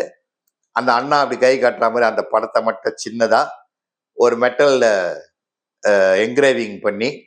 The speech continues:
அதை வந்து ஒரு யு-, அஹ், பெரிய தேக்கு மர கட்டை, அந்த கட்டையில வந்து ஃப்ரண்ட்ல வந்து அரக்கு, அரக்கு வச்சு அதை வந்து ஃபிக்ஸ் பண்ணிட்டாரு. ஃபிக்ஸ் பண்ணிட்டு அப்போ என்கிட்ட சொல்லி அனுப்புனார், என்கிட்ட தான் கொடுத்து அனுப்புனார். "டேய் போடா,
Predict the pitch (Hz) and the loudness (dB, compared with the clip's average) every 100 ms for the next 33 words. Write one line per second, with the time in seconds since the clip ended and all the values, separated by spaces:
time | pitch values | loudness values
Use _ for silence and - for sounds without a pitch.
0 | _ _ _ _ _ - 131 151 156 156 | _ _ _ _ _ -2 0 2 0 0
1 | 160 147 131 123 123 131 107 113 110 123 | 2 2 2 0 -2 -2 0 0 2 0
2 | 131 139 131 107 92 82 - _ _ _ | 0 2 2 2 -2 -6 -14 _ _ _
3 | _ _ _ - 151 151 127 120 110 - | _ _ _ -2 0 0 -4 0 0 -2
4 | 110 120 104 - _ - 101 113 120 143 | -2 -2 -4 -6 _ -8 -4 -2 -2 0
5 | 127 120 131 127 117 117 - 139 120 113 | 0 0 -2 -2 -4 -4 0 0 2 0
6 | 139 - - _ _ _ - 131 156 - | -2 -4 -14 _ _ _ -2 0 -2 -4
7 | 110 - 113 139 143 127 120 120 156 156 | -8 -4 -2 0 -2 -2 -4 -2 -2 -2
8 | - _ - 120 123 123 - 127 - - | -4 _ 0 2 2 0 -4 -8 -4 -2
9 | 117 101 87 - _ _ _ _ _ - | -2 -2 -6 -8 _ _ _ _ _ -4
10 | 135 - 147 135 131 143 120 127 123 117 | -4 -2 -2 0 0 0 0 0 0 -2
11 | 131 135 120 127 110 92 92 80 - _ | -4 -2 -2 2 0 -2 -6 -10 -10 _
12 | _ 123 147 151 156 139 135 - 120 98 | _ -4 0 0 0 -2 -2 -2 -2 -4
13 | 87 - _ _ _ _ _ _ 113 113 | -8 -8 _ _ _ _ _ _ 0 0
14 | 113 120 | 0 0